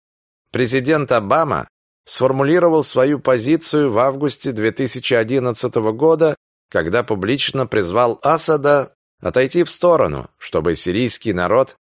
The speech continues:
самостоятельно проголосовал за свои универсальные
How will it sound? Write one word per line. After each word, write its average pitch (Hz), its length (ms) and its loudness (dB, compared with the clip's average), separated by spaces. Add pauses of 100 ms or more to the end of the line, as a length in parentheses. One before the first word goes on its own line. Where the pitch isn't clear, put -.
(140)
самостоятельно 123 1040 0
проголосовал 113 880 0
за 101 140 -4
свои 90 440 -2 (120)
универсальные 90 1000 -2